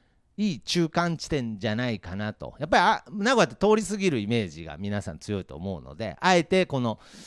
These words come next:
名古屋っていう場所を、ちょっとポッドキャストの聖地じゃないですけどね、ちょっと盛り上げていきたいなっていう気持ちもございます。はい。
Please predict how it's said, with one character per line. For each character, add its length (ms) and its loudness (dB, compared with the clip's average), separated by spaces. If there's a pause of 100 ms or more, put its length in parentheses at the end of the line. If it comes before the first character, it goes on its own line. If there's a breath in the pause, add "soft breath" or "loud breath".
(500 soft breath)
名 120 0
古 140 2
屋 80 4
っ 100 -6
て 80 -6
い 40 -2
う 20 -8
場 160 -4
所 240 -2
を、 400 0
ち 60 -12
ょ 20 -8
っ 40 -6
と 80 -14
ポ 140 -12
ッ 80 -10
ド 100 -12
キ 120 -16
ャ 80 -12
ス 160 -18
ト 260 -12 (720)
の 260 -2 (200)
聖 280 6
地 160 -6
じ 80 -8
ゃ 60 -6
な 140 -2
い 80 -8
で 0 -
す 120 -20
け 100 -20
ど 40 -18
ね、 240 -10
ち 80 -4
ょ 40 -2
っ 20 -4
と 60 -4
盛 200 -4
り 60 0
上 80 -2
げ 80 -6
て 80 -8
い 40 -8
き 60 -16
た 160 0
い 60 0
な 80 2
っ 40 -6
て 100 -10
い 20 -12
う 20 -16
気 140 -6
持 160 0
ち 160 -6
も 260 -2 (680)
ご 120 -6
ざ 120 -8
い 60 -8
ま 140 -14
す。 240 -20
は 220 -6
い。 60 -20